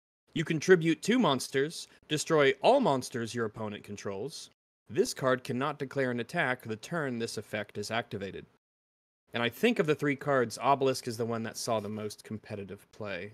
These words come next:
because he negates the effects of cards. 'Cause Yu-Gi-Oh! Is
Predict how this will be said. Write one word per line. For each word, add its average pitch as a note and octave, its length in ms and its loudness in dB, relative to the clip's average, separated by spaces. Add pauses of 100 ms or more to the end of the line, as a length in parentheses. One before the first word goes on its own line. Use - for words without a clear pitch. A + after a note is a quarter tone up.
(100)
because G#2 580 -4 (480)
he G2+ 400 -2
negates A2 360 0
the A2+ 140 -2
effects - 320 -6
of G#2 120 -8
cards. - 480 -12 (380)
'Cause G#2+ 160 -4
Yu-Gi-Oh! A#2 360 4
Is - 300 -4